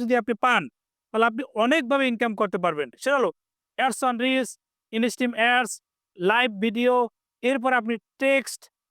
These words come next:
অথবা আপনি ফটো আপলোড করে, অর্থাৎ যতভাবে Facebook-এ ইনকাম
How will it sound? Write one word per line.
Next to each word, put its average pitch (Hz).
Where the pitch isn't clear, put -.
অথবা 240
আপনি 226
ফটো 247
আপলোড 240
করে, 254
অর্থাৎ 240
যতভাবে 247
Facebook-এ 233
ইনকাম 247